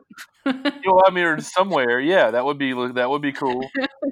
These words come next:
Speaker 1: That would probably
Speaker 2: We could have,
Speaker 1: be
Speaker 2: we could
Speaker 1: really
Speaker 2: have a
Speaker 1: terrible.
Speaker 2: remote, a, a podcast remote in Nashville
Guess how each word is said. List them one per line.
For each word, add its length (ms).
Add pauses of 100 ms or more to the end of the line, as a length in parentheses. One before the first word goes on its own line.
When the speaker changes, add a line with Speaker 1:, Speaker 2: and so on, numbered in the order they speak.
(680)
Speaker 1:
That 180
would 80
probably 400
Speaker 2:
We 80
could 80
have, 100
Speaker 1:
be 80
Speaker 2:
we 100
could 100
Speaker 1:
really 60
Speaker 2:
have 120
a 40
Speaker 1:
terrible. 300
Speaker 2:
remote, 300 (100)
a, 60
a 160
podcast 640
remote 400 (180)
in 120
Nashville 600